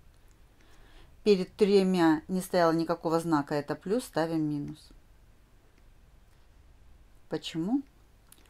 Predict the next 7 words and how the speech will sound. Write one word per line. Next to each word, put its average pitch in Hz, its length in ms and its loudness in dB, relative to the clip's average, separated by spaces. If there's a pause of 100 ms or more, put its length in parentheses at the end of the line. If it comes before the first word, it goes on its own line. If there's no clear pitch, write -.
(760)
Потому 156 400 -2
что 156 240 -6
три 214 420 -6 (1120)
меньше, 175 540 -4
чем 160 420 -8 (160)
пи. 151 160 -10 (3750)
Третье. 185 540 -4